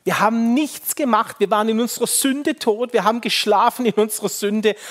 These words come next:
Und jetzt kommen die ganzen Kreuzfakten, die ganzen Versprechungen, die mit einhergehen, die Segnungen des Bundes, kommen zu uns,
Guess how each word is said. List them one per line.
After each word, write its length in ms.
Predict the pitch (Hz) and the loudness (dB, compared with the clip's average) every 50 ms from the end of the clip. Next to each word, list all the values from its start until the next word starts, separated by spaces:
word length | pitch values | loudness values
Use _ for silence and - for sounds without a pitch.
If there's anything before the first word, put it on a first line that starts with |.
| - 220 | -12 -4
Und 200 | - 208 202 190 | 0 0 2 2
jetzt 260 | 202 269 277 - - - | 2 2 2 0 0 0
kommen 300 | - 254 254 277 269 226 | 0 2 2 2 2 0
die 160 | 233 208 180 | 0 0 2
ganzen 480 | 226 208 277 330 - - - 320 262 | 2 2 2 0 -2 -2 -2 -2 -2
Kreuzfakten, 880 | - - 185 208 269 311 - - - - - - 214 214 - - - 185 | 0 0 2 2 2 2 -2 -4 -6 -4 -2 -2 -2 -2 -4 -6 -6 -6
die 80 | 175 175 | 0 2
ganzen 460 | - 226 254 262 - - 269 240 - - - - - - | 2 2 2 0 -2 -2 -2 -2 -2 -6 -12 -20 -20 -20
Versprechungen, 1160 | - - - - - 208 - - - - - - - 254 240 - - 285 269 254 247 233 214 | -18 -18 -16 -6 -4 -2 -2 0 -2 -4 -6 -2 0 0 0 2 2 0 2 4 4 2 2
die 160 | 180 220 233 | 2 0 2
mit 220 | 233 220 254 - - | 2 2 2 2 2
einhergehen, 720 | - 202 208 202 180 139 202 226 247 247 - 277 247 214 | 2 4 2 2 2 2 2 2 2 2 2 2 0 2
die 80 | 170 180 | 0 -2
Segnungen 800 | - - - - 226 240 254 - - 233 262 254 233 233 220 208 | -2 -2 0 2 2 0 0 -2 -2 0 0 2 4 2 2 2
des 240 | 214 190 - - - | 0 -2 -2 -4 -4
Bundes, 560 | - 254 269 254 226 190 190 196 185 - - - - - - - | -2 0 0 0 0 0 0 -2 -2 -4 -6 -10 -14 -18 -12 -4
kommen 340 | - - 247 240 254 254 233 | 0 2 2 4 2 0 -2
zu 180 | - - 220 - | -2 -2 -2 2
uns, 460 | - 254 277 277 285 269 - - - | 2 2 2 2 0 0 0 -2 -2